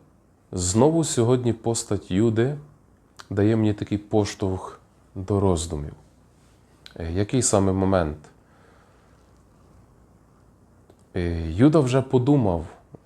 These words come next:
в думці десь про те, що він може зрадити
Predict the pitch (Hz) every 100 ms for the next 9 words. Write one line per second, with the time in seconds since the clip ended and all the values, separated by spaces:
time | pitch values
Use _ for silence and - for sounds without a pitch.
0 | _ - 95 92 113 110 - 85 85 101
1 | - - 95 - 107 - 101 92 104 101
2 | 101 92 - _ _ _ _ _ _ _
3 | _ _ 107 110 95 87 85 90 85 78
4 | 73